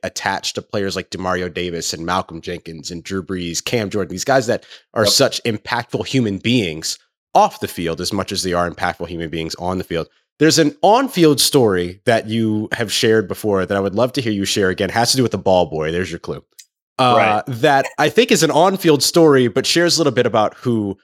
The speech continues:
Speaker 1: Trevor Penning is off the field. Would you mind sharing that story with the listeners?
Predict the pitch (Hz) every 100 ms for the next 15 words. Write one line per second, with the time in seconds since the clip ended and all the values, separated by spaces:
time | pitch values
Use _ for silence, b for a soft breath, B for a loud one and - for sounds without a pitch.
0 | _ - 120 104 110 98 87 87 - 104
1 | 101 - 90 82 85 117 117 110 - 110
2 | 113 110 - 113 110 107 110 113 117 123